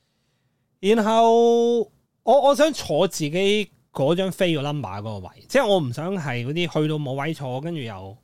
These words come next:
要同人交涉，或者係唔知點樣。嗱，對方如果覺得我惡嘢嘅話，就褪啦，或者係仲有空位就褪一個啊，我有 friend 嚟緊就褪兩個噉。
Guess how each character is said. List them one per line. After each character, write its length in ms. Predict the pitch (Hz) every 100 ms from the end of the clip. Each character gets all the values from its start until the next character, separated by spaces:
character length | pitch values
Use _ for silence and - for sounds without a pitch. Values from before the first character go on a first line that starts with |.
| _
要 120 | 143 143
同 160 | 117
人 100 | 98
交 280 | 127 147 156
涉， 140 | - 131
或 100 | 123
者 100 | 107
係 360 | 143 127 104 98 _ _ _ _ _
唔 80 | 110
知 120 | 175
點 120 | 165
樣。 480 | 151 156 170 170 165 _ -
嗱， 140 | 143
對 220 | 175 208
方 200 | 214 233
如 160 | 185 202
果 120 | 202
覺 20 | 208
得 80 | 220
我 340 | 185 185 190
惡 20 |
嘢 220 | 196 202 185
嘅 40 |
話， 100 | 175
就 100 | 170
褪 280 | 131 170 165
啦， 260 | 180 180 160
或 80 |
者 100 | 139
係 140 | 180 156
仲 160 | 147
有 100 | 143
空 160 | 156 170
位 120 | 165 160
就 120 | 143
褪 200 | 147 147
一 60 |
個 160 | 160 139
啊， 140 | 135
我 100 | 127
有 80 | 143
friend 220 | 135 160
嚟 100 | 135
緊 140 | 104 151
就 60 | 117
褪 160 | 123
兩 180 | 120 123
個 80 | 127
噉。 240 | 110 110